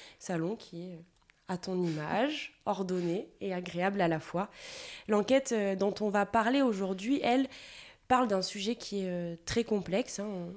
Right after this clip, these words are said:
on, on peut le dire, qui mêle à lui tout seul, euh, plusieurs problématiques.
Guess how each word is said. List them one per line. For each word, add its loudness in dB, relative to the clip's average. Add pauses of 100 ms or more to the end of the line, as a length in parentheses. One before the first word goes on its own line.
on, -4
on -4
peut -6
le 0
dire, -2
qui -2
mêle 6 (420)
à 0
lui -2
tout -10
seul, -4
euh, -6 (100)
plusieurs -4
problématiques. 2